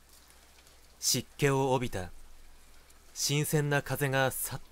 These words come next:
と吹いてくると、ぐしょ濡れになって突っ伏していたそこらの木々は、犬が身震いして水を切るように、体中の水気を跳ね飛ばして、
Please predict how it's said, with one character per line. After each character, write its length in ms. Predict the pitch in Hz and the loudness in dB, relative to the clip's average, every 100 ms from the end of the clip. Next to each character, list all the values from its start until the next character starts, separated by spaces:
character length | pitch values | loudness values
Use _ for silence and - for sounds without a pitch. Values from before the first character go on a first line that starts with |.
| - - - | -20 -20 -2
と 200 | 110 87 | -2 -2
吹 260 | - 123 127 | -6 -4 -4
い 20 | |
て 120 | - | -6
く 120 | - - | -8 -12
る 80 | |
と、 160 | - - - - - - - - - - - - - - - - - - - - - - - - | -12 -14 -18 -20 -20 -20 -20 -20 -20 -20 -20 -20 -20 -20 -20 -20 -20 -20 -20 -20 -20 -20 -18 -4
ぐ 100 | 120 | 0
し 80 | |
ょ 80 | 147 | 2
濡 100 | 147 | 4
れ 100 | 151 | 4
に 120 | 147 | 4
な 120 | 151 151 | 2 0
っ 40 | |
て 220 | - 131 | 2 0
突 220 | 110 - | 0 -2
っ 40 | 117 - | -6 -4
伏 100 | 143 | -2
し 100 | - | 0
て 160 | 127 | 0
い 60 | 107 | 0
た 120 | 110 | 0
そ 160 | 98 107 | 0 -2
こ 120 | 143 | -2
ら 100 | 139 | -2
の 120 | 113 | -4
木 220 | 90 - 120 | -6 -6 -4
々 180 | 107 85 | -4 -4
は、 100 | 80 - - - - - - - - - - - - - - - | -8 -18 -20 -20 -20 -20 -20 -20 -20 -20 -20 -20 -20 -20 -20 -6
犬 260 | 113 131 135 | -2 0 2
が 160 | 117 | 2
身 180 | 104 107 | 2 0
震 280 | 110 135 123 | -2 -2 -2
い 40 | |
し 100 | 95 | -2
て 220 | - 98 92 - - - - - - | -4 -6 -8 -16 -20 -20 -20 -20 -10
水 340 | 101 110 117 | -4 -2 -2
を 140 | 139 135 | -2 -4
切 240 | - 139 | -6 -8
る 60 | 131 | -6
よ 180 | 101 87 | -6 -8
う 20 | |
に、 140 | 80 - - - - - - - - - - - - - - - - | -10 -18 -20 -20 -20 -20 -20 -20 -20 -20 -20 -20 -20 -20 -20 -20 -2
体 360 | 139 151 156 | 2 6 6
中 200 | 123 151 | 4 2
の 120 | 151 | 4
水 260 | 143 127 143 | 2 0 0
気 120 | 151 | 2
を 140 | 147 135 | 4 2
跳 160 | - | 0
ね 120 | 123 127 | 0 0
飛 120 | 131 | -2
ば 80 | 123 | -2
し 100 | - | -2
て、 180 | 90 | -4